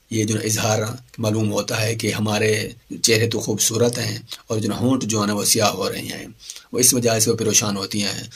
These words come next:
हमल की वजह से अगर होंठ स्याह हो जाए, उनके लिए मैं फार्मूला लेके हाजिर हूँ। इसी तरह वो नौजवान बच्चियाँ तो जिनके चेहरे तो खूबसूरत हैं लेकिन होंठ जो है ना, वो स्याह हैं,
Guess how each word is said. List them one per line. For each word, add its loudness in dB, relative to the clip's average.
हमल 2
की 0
वजह 2
से 4
अगर 0
होंठ 0
स्याह 6
हो 4
जाए, 0
उनके 0
लिए 2
मैं -6
फार्मूला 2
लेके -2
हाजिर -2
हूँ। -10
इसी 4
तरह 2
वो 6
नौजवान 2
बच्चियाँ 0
तो -2
जिनके 2
चेहरे 2
तो 0
खूबसूरत 2
हैं 0
लेकिन 0
होंठ 0
जो -2
है 0
ना, -2
वो -2
स्याह 2
हैं, -8